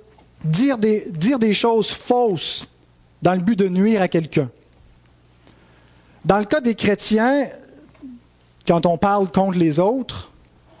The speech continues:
on s'en limite à dire des choses vraies contre quelqu'un.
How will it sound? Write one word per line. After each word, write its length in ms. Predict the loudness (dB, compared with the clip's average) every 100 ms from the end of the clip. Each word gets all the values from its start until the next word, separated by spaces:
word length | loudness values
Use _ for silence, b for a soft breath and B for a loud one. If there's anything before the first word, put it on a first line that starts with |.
| _ _ _ _ _ _ _ _ _ -2
on 280 | 2 2
s'en 180 | 2 2
limite 380 | 4 2 2 0
à 40 |
dire 200 | 0 0
des 120 | 0 2
choses 320 | 2 0 0
vraies 380 | 0 0 -2 -6 _ _ _ _ -20 _ _ _ 0
contre 360 | 0 0 -4
quelqu'un. 400 | -2 -2 -2 -4